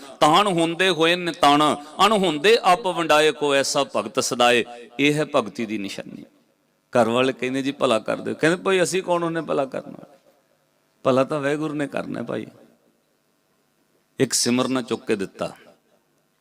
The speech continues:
"ਆ ਲਓ ਭਾਈ, ਇਹਦੇ ਕੋਲ ਵਾਹਿਗੁਰੂ, ਵਾਹਿਗੁਰੂ ਜਪੋ,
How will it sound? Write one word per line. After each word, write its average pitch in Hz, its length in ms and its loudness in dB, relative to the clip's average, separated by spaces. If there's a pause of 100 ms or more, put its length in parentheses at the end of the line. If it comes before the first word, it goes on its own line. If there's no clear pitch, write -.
(300)
"ਆ 123 60 0
ਲਓ 127 200 2
ਭਾਈ, 120 360 -2 (180)
ਇਹਦੇ 135 200 0
ਕੋਲ 120 240 -2
ਵਾਹਿਗੁਰੂ, 120 440 0
ਵਾਹਿਗੁਰੂ 120 360 -2
ਜਪੋ, 131 500 2